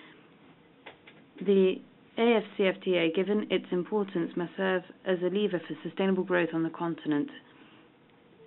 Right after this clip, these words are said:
in line with Africa's Agenda twenty sixty-three. Broadly speaking, achieving sustainable development in Africa, in Africa must entail quickening the pace of industrialization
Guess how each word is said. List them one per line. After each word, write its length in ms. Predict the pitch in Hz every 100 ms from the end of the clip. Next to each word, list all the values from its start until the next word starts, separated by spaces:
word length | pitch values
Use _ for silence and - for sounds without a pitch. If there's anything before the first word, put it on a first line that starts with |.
| -
in 260 | 190 185 180
line 380 | 180 180 175 170
with 140 | 170
Africa's 600 | 165 - 175 - 165 160 156 - - - - _ - - - - - -
Agenda 380 | 170 165 160 160
twenty 320 | 175 165 - 151
sixty-three. 720 | 160 - 165 160 165 156 151 156 - - - - - - -
Broadly 360 | 202 196 180 170 -
speaking, 540 | 185 170 165 170 220 - - - - - - - - - - - - _ _ _ - - 196
achieving 380 | 196 233 233 196
sustainable 380 | 190 208 202 190
development 420 | 180 180 180 175
in 80 | 180
Africa, 400 | 175 165 - - -
in 140 | 185 175
Africa 400 | 170 - - 175
must 160 | 170 -
entail 240 | 175 175
quickening 380 | 170 240 240 226
the 60 | 196
pace 240 | 190 180
of 80 | 175
industrialization 1160 | 180 175 - 180 170 165 175 175 170 160 156